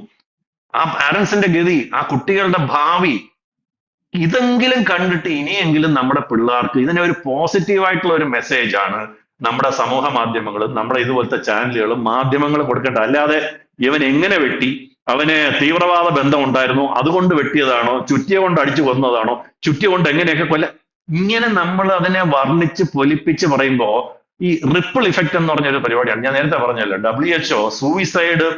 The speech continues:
എങ്ങനെ റിപ്പോർട്ട് ചെയ്യാമെന്നുള്ളതിനെ കുറിച്ച് വളരെ വ്യക്തമായ ധാരണ പറഞ്ഞിട്ടുണ്ട്. അതിനെ ഒരിക്കലും പൊലിപ്പിച്ച് കാണിക്കരുത്. കാരണം ഞാൻ റിപ്പിൾ ഇഫക്റ്റ് എന്നൊരു കോൺസെപ്റ്റ് സ-, ആ, സൈക്കോളജിയിലുണ്ട്. അതായത് എനിക്കിപ്പം ഒരു, ഒരു, ഒരു സ്ഥലത്ത് എന്തുകൊണ്ടാണ് അയാൾ ഒരു ഫിനാൻഷ്യൽ ബുദ്ധിമുട്ടുള്ളത് കൊണ്ട് കൊന്നു,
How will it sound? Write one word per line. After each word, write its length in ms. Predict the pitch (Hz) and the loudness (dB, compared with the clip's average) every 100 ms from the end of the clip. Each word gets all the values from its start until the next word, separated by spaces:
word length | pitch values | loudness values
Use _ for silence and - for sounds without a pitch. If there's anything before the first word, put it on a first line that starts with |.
| 160 _ _ 127 | -8 _ _ -4
എങ്ങനെ 560 | 123 156 170 165 160 123 131 | -2 0 0 0 -2 -2 -2
റിപ്പോർട്ട് 300 | 147 156 139 | -2 -2 0
ചെയ്യാമെന്നുള്ളതിനെ 640 | 151 147 143 131 131 127 | 0 0 -2 0 0 -2
കുറിച്ച് 220 | 127 120 | -4 -4
വളരെ 300 | 131 117 131 | -2 0 0
വ്യക്തമായ 680 | 131 113 - - 156 127 131 | 0 -2 -6 -4 -2 0 0
ധാരണ 380 | 113 117 113 127 | 0 0 0 0
പറഞ്ഞിട്ടുണ്ട്. 460 | 107 110 98 92 | 0 -2 -2 -4
അതിനെ 220 | 117 139 151 | -2 -2 0
ഒരിക്കലും 480 | 143 156 156 147 143 - _ _ _ | 0 -2 -2 -2 -2 -6 _ _ _
പൊലിപ്പിച്ച് 500 | 143 170 160 190 190 | 0 0 0 -2 0
കാണിക്കരുത്. 580 | 143 113 113 107 90 85 - _ _ - | 0 0 0 -2 -4 -8 -14 _ _ -4
കാരണം 160 | 165 196 | 0 2
ഞാൻ 300 | 190 135 151 | 0 2 0
റിപ്പിൾ 260 | 165 247 202 | 0 0 0
ഇഫക്റ്റ് 300 | 156 156 170 | 2 0 0
എന്നൊരു 200 | 156 139 | 0 0
കോൺസെപ്റ്റ് 540 | 127 127 143 127 131 | 0 0 -2 -2 -2
സ-, 120 | 110 131 123 120 | -4 -4 -2 0
ആ, 220 | 117 110 | 0 -2
സൈക്കോളജിയിലുണ്ട്. 800 | 127 127 147 139 139 131 101 87 120 | -2 0 0 2 2 2 0 -2 -4
അതായത് 320 | 147 156 180 - - _ _ _ 127 | -2 0 -2 -4 -16 _ _ _ -4
എനിക്കിപ്പം 560 | 160 214 208 170 190 170 - - - | -2 0 -2 -2 -2 -4 -12 -16 -4
ഒരു, 180 | 170 190 | -2 0
ഒരു, 140 | 180 | 0
ഒരു 220 | 180 175 208 | 0 0 0
സ്ഥലത്ത് 340 | 156 147 135 | 0 0 0
എന്തുകൊണ്ടാണ് 640 | 156 185 214 208 190 180 | 2 2 2 2 2 2
അയാൾ 240 | 170 165 160 | 0 0 0
ഒരു 220 | 151 156 | 0 -2
ഫിനാൻഷ്യൽ 640 | 151 151 190 202 190 196 | 0 0 2 2 0 0
ബുദ്ധിമുട്ടുള്ളത് 760 | 175 143 139 151 143 143 131 135 | 2 2 2 0 0 0 2 0
കൊണ്ട് 300 | 131 123 139 | 0 0 -2
കൊന്നു, 260 | 151 143 | -2 -4